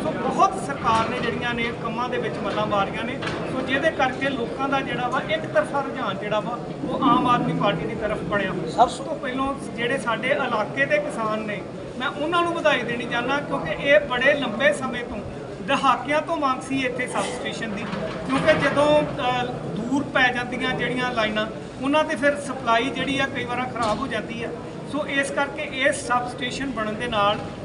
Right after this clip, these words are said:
ਸਾਰੇ ਹੀ ਸਾਡੇ ਇਲਾਕੇ ਦੇ ਘੱਟੋ ਘੱਟ ਚਾਲੀ ਪੰਜਾਹ ਪਿੰਡਾਂ ਨੂੰ ਜਿਹੜਾ ਵਾ ਉਹ ਇਹਦਾ ਫਾਇਦਾ ਜਿਹੜਾ ਵਾ, ਲਾਭ ਜਿਹੜਾ ਵਾ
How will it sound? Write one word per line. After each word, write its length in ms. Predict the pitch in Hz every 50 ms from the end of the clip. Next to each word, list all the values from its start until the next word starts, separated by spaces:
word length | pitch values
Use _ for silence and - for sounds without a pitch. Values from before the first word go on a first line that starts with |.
| - - - -
ਸਾਰੇ 280 | 233 240 262 277 311
ਹੀ 100 | 339 339
ਸਾਡੇ 280 | 269 240 247 240 - 240 254 254
ਇਲਾਕੇ 380 | 247 214 208 196 - 240 240
ਦੇ 100 | 247 285 285 285
ਘੱਟੋ 200 | 254 - - 277 269 - 294
ਘੱਟ 140 | 285 - -
ਚਾਲੀ 280 | 277 240 226 233 285 302 -
ਪੰਜਾਹ 320 | 277 226 240 254 277 302 294 277
ਪਿੰਡਾਂ 220 | 247 233 233 220
ਨੂੰ 100 | 214 220 214
ਜਿਹੜਾ 220 | 214 220 220 226 220 202
ਵਾ 120 | 202 208 214 214 - - - - - - - 240
ਉਹ 480 | 233 240 240 233 240 240 240 233 - -
ਇਹਦਾ 200 | 233 233 262 - 240
ਫਾਇਦਾ 340 | 233 220 208 208 214 226 233
ਜਿਹੜਾ 180 | - 220 226 226 226 220
ਵਾ, 80 | 220 214 214
ਲਾਭ 240 | 202 190 202 214 214 208
ਜਿਹੜਾ 160 | 208 208 208 202 190 190
ਵਾ 120 | 190 185